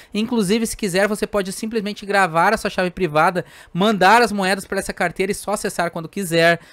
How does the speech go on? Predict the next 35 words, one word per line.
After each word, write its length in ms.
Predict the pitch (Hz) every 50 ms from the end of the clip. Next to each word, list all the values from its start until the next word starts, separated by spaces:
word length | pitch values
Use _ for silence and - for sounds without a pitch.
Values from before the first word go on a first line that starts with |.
| - _ -
Ou 140 | 208 208 208
seja, 280 | - - 220 208 208
tem 200 | 196 - 226 226
várias 420 | 185 - 196 202 254 269 277 - -
formas 380 | - 214 202 220 226 233 196
aí 180 | 190 185 214 214 - - - _ -
de 160 | 202 220 220
tentar 380 | - 233 220 208 - 190 196 190
se 100 | - 202
proteger. 640 | - 208 196 - 226 220 185 180 175 165 147 131 - - -
E 80 | 196 208
lembrando, 420 | 214 226 240 247 220 220 214 214
da 120 | 190 196 185
mesma 260 | 190 214 233 262 247
forma 320 | - - 226 214 233 233
quando 180 | - 240 220 208
falamos 400 | - - 214 190 196 214 220 185
de 80 | 185
investimento 720 | 196 208 214 226 220 - - 220 185 180 190 226 220 -
na 100 | 196 185
questão 320 | - - 180 - - 190 202
da 100 | 202 190
diversificação 760 | 170 156 185 226 247 254 240 240 - - 208 185 - 196 190
do 60 | 196
capital, 600 | - 185 170 - _ - 156 170 226 262 233 170 131 - - - - - _
eu 160 | - 160 175
acredito 440 | 202 202 - 220 185 175 208 - -
que 80 | - 214
na 120 | 214 196
hora 160 | 185 190 208
de 120 | 196 202 180
guardar 500 | 185 196 202 233 240 196 196 190 214 233
as 80 | 220
suas 160 | - 226 -
criptomoedas, 840 | - - 196 - 202 175 160 139 139 156 196 226 220 165 143 - -